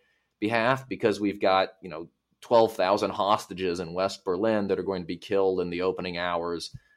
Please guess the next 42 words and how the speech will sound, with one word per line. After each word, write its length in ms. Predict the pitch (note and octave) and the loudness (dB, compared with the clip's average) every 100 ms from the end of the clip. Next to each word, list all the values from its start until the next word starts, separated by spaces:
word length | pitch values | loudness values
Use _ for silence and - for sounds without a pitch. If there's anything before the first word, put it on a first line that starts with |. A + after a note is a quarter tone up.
| _ - | _ -8
of 100 | E2+ | -8
a 60 | |
conflict, 680 | F2 F#2 F2+ E2+ F2+ E2 - | -6 -4 -4 -4 -6 -6 -6
and 120 | D#2+ | -8
that 140 | F2 - | -6 -6
will 80 | E2+ | -8
commit 240 | - E2 | -10 -10
the 60 | F2 | -8
United 220 | F2+ G2 | -8 4
States, 240 | A3 E3+ | 6 6
in 160 | - B2+ | 4 0
addition 560 | A2+ D3 C#3+ B2 G#2 | 2 2 4 2 -2
to 260 | G2 G#2 G2+ | -2 0 0
the 100 | F#2+ | 0
three 200 | - A#2 | -2 -2
hundred 280 | G#2 F#2+ F#2 | 0 -2 -2
thousand 360 | E2+ F2 F#2+ E2+ | -2 0 -2 -6
American 540 | E2 E2 E2+ - D#2+ D#2 _ _ _ _ | -8 -8 -8 -8 -12 -14 _ _ _ _
troops 320 | - F2+ F2 - | -8 -8 -6 -4
who 100 | F2 | -4
are 80 | |
based 400 | D#2+ E2 E2 - | -4 -6 -6 -8
in, 240 | E2 D#2+ D#2 | -10 -10 -14
in 120 | D#2+ D#2+ | -16 -10
West 280 | E2+ - | -10 -8
Germany 400 | F2 E2 D#2 D2+ - _ _ _ _ - | -10 -10 -12 -18 -20 _ _ _ _ -10
more 200 | F2 D#2+ | -6 -4
broadly. 460 | F2+ E2+ E2+ D2+ - _ _ _ _ - | -2 -2 -2 -8 -16 _ _ _ _ 0
Um, 280 | C3+ C#3 C3+ | 2 2 0
and 100 | D#3+ | 2
then 100 | A3 | 4
it 80 | A3+ | 4
also, 320 | D4 G3 D3 | 4 2 0
frankly, 540 | B2+ - C#3+ B3 E3 A2+ | 0 0 0 2 0 0
required, 720 | G#2+ - G2 G#2 G#2 G#2 F#2+ _ | 0 0 2 2 2 -2 -6 _
you 60 | G2 | -10
know, 100 | D#2 | -8
a 60 | - | -4
fair 240 | A#2 D3+ | -2 0
amount 220 | A#2 G#2+ | 2 2
of 180 | A2+ - | 0 -4
coercion. 640 | - A#2+ B2+ C4+ - - | -4 -2 -2 -4 -6 -14